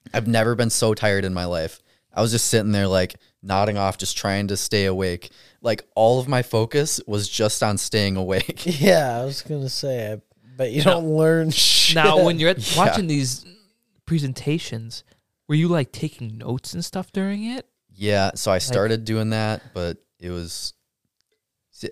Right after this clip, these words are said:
Speaker 1: I'm, I was pretty lucky it wasn't that hard for me to learn, like, the school side of it.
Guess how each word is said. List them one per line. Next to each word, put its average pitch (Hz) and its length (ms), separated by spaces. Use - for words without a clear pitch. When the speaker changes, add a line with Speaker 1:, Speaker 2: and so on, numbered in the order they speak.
Speaker 1:
I'm, 123 260
I 117 80
was 135 100
pretty 127 200
lucky 113 340
it 80 100
wasn't 98 280
that 95 160
hard 90 220
for 90 120
me 82 280
to 98 120
learn, 90 240
like, 85 200
the - 80
school 90 360
side 82 380
of 76 120
it. 80 180